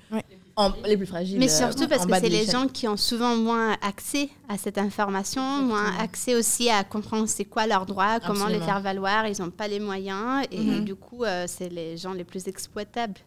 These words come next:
Speaker 3: d'une certaine façon. Et
Speaker 1: Et, et ça, c'est, c'est vraiment un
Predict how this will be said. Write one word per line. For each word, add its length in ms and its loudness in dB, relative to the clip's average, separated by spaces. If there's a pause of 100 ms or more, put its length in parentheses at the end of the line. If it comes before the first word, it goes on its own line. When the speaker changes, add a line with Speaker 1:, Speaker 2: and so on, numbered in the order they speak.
Speaker 3:
d'une 120 -18
certaine 360 -12
façon. 320 -12 (680)
Et 220 -12 (340)
Speaker 1:
Et, 240 -4 (240)
et 60 -14
ça, 220 0
c'est, 280 -4
c'est 160 -4
vraiment 500 0
un 460 -2